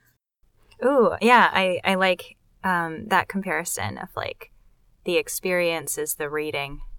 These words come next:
and you and I are both readers, so I like anything that we can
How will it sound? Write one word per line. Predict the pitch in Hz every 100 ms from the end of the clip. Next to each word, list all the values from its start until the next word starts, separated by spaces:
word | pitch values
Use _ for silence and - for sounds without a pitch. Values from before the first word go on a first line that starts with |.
| - -
and | 156 143 143 - - _ _ _
you | - 190
and | 196
I | 175 165
are | 160
both | 156 151 -
readers, | 151 139 135 135 - - -
so | - 143 135 143 _ _ _ _ _ _ _
I | 185
like | 165 160
anything | 156 151 156 160 -
that | -
we | 165
can | - 170 170